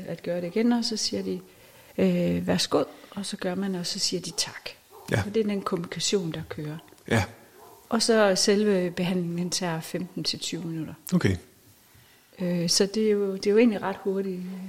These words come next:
Speaker 1: øh, man kommer igennem.
Speaker 2: Ja.
Speaker 1: Og det er så, det er så fem dage i ugen. Øh, normalt er det hverdage, men de har faktisk også, øh, lørdagen, de nogle gange kan ske at kalde en ind.
Speaker 2: Nå.
Speaker 1: Øh, de har alligevel hundrede og halvtreds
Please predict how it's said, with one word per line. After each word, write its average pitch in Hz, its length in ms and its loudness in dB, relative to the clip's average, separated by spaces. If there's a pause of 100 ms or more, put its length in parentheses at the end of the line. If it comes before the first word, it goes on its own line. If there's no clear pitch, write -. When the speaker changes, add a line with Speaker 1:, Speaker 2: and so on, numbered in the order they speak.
(260)
Speaker 1:
øh, 220 160 -6
man 175 160 0
kommer 185 240 -2
igennem. 185 360 -4 (460)
Speaker 2:
Ja. 165 120 8 (260)
Speaker 1:
Og 202 180 0
det 220 80 8
er 208 40 8
så, 196 260 4 (960)
det 240 160 -2
er 202 60 4
så 214 100 4
fem 202 280 2
dage 196 220 6
i 196 80 4
ugen. 240 380 8 (500)
Øh, 190 280 4
normalt 190 380 2
er 185 40 -2
det 180 400 -2 (300)
hverdage, 196 540 4
men 190 280 0
de 190 220 -2
har 196 120 0
faktisk 190 400 -2
også, - 360 -2
øh, - 400 -6 (260)
lørdagen, 185 640 2 (100)
de 185 60 2
nogle 185 260 0
gange 180 220 -2
kan 180 200 -8
ske - 180 -4
at 170 120 -4
kalde 175 240 -4
en 175 160 -4
ind. 170 160 -4 (300)
Speaker 2:
Nå. 107 280 2 (400)
Speaker 1:
Øh, 135 360 -2 (100)
de 190 60 2
har 180 80 4
alligevel 240 340 6
hundrede 254 320 8
og 247 60 0
halvtreds - 840 2